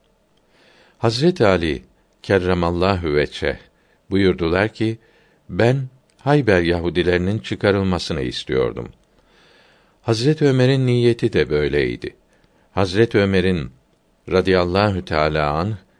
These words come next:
huzuruna Ebul Hakik kabilesinden birisi geldi. Dedi ki, "Ya emîrel müminin, sen bizi ihraç eder misin? Yani çıkarır mısın?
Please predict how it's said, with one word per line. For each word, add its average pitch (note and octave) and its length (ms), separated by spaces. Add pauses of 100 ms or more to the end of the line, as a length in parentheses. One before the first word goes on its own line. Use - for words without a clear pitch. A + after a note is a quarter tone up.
(200)
huzuruna A2 720 (680)
Ebul B2 300
Hakik G#2+ 580
kabilesinden F#2 920
birisi F2+ 400
geldi. A#1 460 (520)
Dedi B2 240
ki, - 280 (680)
"Ya B2 320
emîrel D#2 420
müminin, C2+ 640 (800)
sen C#3+ 460
bizi G2 220
ihraç F2 500
eder F#2 280
misin? C#2+ 400 (840)
Yani G2 380
çıkarır G2 440
mısın? C2+ 440